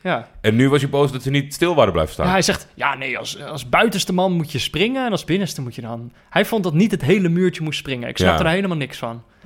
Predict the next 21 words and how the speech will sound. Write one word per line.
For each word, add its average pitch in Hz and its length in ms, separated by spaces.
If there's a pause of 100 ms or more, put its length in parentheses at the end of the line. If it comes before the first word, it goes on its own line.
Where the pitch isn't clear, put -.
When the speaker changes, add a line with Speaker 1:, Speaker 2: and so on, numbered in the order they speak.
Speaker 2:
Nee, 101 200
volgens 101 260
mij 110 220
is 85 160
bijna 92 460
bij 87 180
elke 98 220
vrije 87 180
trap 85 200
die, 90 300 (160)
die 90 160
erin 101 220
gaat... 78 260
is 87 80
het - 80
probleem 85 420
dat 82 180
ze - 160
collectief 95 460
iets - 240
niet 90 320